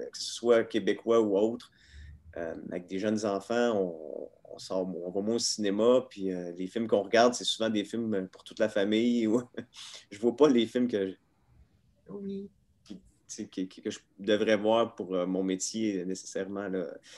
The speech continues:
Speaker 1: pour être à jour. Mais, euh, le cinéma québécois, euh, ça va assez bien. Je trouve qu'on se débrouille toujours. On parle toujours du manque de finan-, du manque d'argent, du manque de moyens, mais on arrive toujours à faire de quoi d'intéressant. Puis,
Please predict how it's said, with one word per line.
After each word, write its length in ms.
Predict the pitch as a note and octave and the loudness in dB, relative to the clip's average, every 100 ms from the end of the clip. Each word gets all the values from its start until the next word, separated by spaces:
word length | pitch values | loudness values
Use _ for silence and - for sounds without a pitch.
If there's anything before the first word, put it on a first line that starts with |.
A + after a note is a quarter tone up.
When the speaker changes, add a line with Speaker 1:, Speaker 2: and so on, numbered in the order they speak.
| - _ | -20 _
Speaker 1:
pour 100 | F2 | -2
être 160 | G2 G2 | 0 2
à 80 | F#2+ | 0
jour. 380 | F#2+ A2 G2 F2+ _ _ _ _ - _ _ _ - | 2 0 0 -4 _ _ _ _ -20 _ _ _ -20
Mais, 200 | E2 E2+ | -14 -10
euh, 40 | |
le 60 | E2 | -6
cinéma 360 | - A#2 A#2+ C#3 | -2 2 4 6
québécois, 500 | B2 G#2 F#2+ A2 A#2 | 4 2 0 2 4
euh, 280 | A2+ F2+ E2+ E2 _ _ _ _ _ - - | 4 2 -4 -14 _ _ _ _ _ -18 -14
ça 140 | - | -4
va 100 | A#2 | 2
assez 220 | F#3 F#3+ C#3 | 4 4 4
bien. 280 | G2 C3+ | 4 4
Je 180 | A#2+ - | 2 -2
trouve 140 | - F#3 | -6 0
qu'on 160 | B2 | 2
se 60 | - | 4
débrouille 400 | A#2 A2 C3+ - | 2 6 4 6
toujours. 380 | D#3 A#2 A#2 A2+ | 4 4 4 4
On 60 | |
parle 220 | G#2 B2+ | 4 4
toujours 280 | B2+ C#3 D#3+ | 4 4 4
du 100 | A#2+ | 4
manque 260 | A2+ A#2 A#2+ | 2 4 2
de 80 | G#2 | 0
finan-, 400 | - - G2+ F2+ | -4 -4 -2 -2
du 280 | F2+ - G#2+ | -4 -4 0
manque 220 | A#2+ A#2 | 2 4
d'argent, 500 | G#2 F#2 F#2+ A2+ B2 | 2 0 -2 2 2
du 100 | G2 | 2
manque 180 | A2+ B2 | 0 2
de 60 | G#2+ | 2
moyens, 500 | G#2 G2+ G2+ A#2 A#2 | 4 2 2 0 0
mais 100 | G2 | 0
on 160 | F#2+ | -2
arrive 220 | G2+ A2+ B2 | -2 -2 -2
toujours 280 | A2 D3 | -4 -2
à 60 | G#2 | -4
faire 160 | F#2+ G2 | -4 -6
de 100 | F#2 | -6
quoi 180 | - | -6
d'intéressant. 520 | F#2 E2+ F2 F2+ F#2 B2+ | -8 -10 -10 -6 -4 -4
Puis, 160 | - | -6